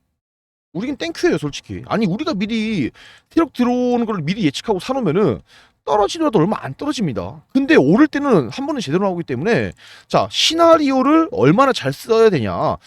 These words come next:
근데 이 시나리오를 쓸 수 있는 사람은 한정적이죠. 정말로 이 제주 반도체 혹은 반도체에 대해서,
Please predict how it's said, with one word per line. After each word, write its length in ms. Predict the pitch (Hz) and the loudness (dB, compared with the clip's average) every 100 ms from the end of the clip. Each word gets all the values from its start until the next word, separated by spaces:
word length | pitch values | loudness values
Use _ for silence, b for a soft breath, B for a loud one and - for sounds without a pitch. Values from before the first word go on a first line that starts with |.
| b | b
근데 140 | 262 | -6
이 80 | 294 | -2
시나리오를 640 | - 330 330 330 302 285 | -2 4 6 6 2 0
쓸 180 | 262 302 | -2 -4
수 120 | - | -6
있는 120 | 294 269 | -6 -2
사람은 460 | 247 247 226 196 | -2 0 -2 -2
한정적이죠. 1200 | 175 269 294 277 277 262 254 277 247 135 233 165 B B B B B | -4 -6 -6 -8 -10 -10 -8 -8 -6 -4 0 -2 B B B B B
정말로 440 | 185 247 285 277 | -2 2 2 2
이 140 | 254 247 | -2 -6
제주 260 | - 160 | -6 -2
반도체 460 | 233 226 214 170 104 - | 0 0 0 0 0 -2
혹은 300 | 247 277 294 B B _ | -2 0 -2 B B _
반도체에 540 | 156 175 277 - 277 | -4 -2 -2 -2 -2
대해서, 320 | 208 151 165 | 0 0 -2